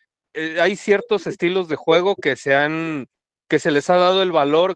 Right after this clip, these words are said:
que se les debió, que no se les dio antes.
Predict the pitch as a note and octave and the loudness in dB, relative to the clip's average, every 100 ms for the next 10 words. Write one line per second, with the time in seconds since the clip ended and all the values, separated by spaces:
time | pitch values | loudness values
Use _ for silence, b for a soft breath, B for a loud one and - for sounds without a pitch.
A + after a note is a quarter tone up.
0 | _ - - B2+ A#2 A#2+ B2+ D#3 C#3+ D3+ | _ -10 -8 -8 -6 -6 -2 -2 -2 -4
1 | D3+ F3+ F#3 C#3 A#2+ C3+ D3+ C3+ C#3 - | -2 -2 -2 -2 -2 0 2 2 -2 -8
2 | B2 | -10